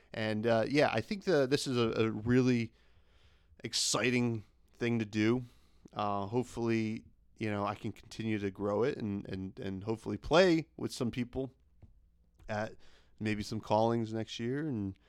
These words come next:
and, uh, may-, maybe some, after some pro que-, after I scrub out some pro quests or something like that, you know, we'll get it going. But,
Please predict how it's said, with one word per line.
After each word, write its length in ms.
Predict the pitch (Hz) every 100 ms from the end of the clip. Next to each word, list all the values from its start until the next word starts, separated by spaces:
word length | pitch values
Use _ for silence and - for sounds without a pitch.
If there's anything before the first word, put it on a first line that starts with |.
| _ _ _
and, 340 | 101 101 98 98
uh, 220 | 98 98
may-, 220 | 98 98 -
maybe 320 | 101 98 101
some, 360 | - 104 98 -
after 320 | 107 98 107
some 180 | - 101
pro 220 | - 110
que-, 220 | 104 113 117
after 280 | 123 -
I 60 | 117
scrub 320 | 101 - 123
out 220 | 120 113
some 160 | - 107
pro 240 | - 113
quests 560 | 101 107 120 - - - _ _ -
or 80 |
something 280 | 113 120 117
like 200 | 113 107
that, 280 | 107 113 131
you 120 | - 117
know, 280 | 117 120 113
we'll 160 | 120
get 180 | 117 113
it 100 | 110
going. 380 | 110 123 139 104
But, 240 | 104 104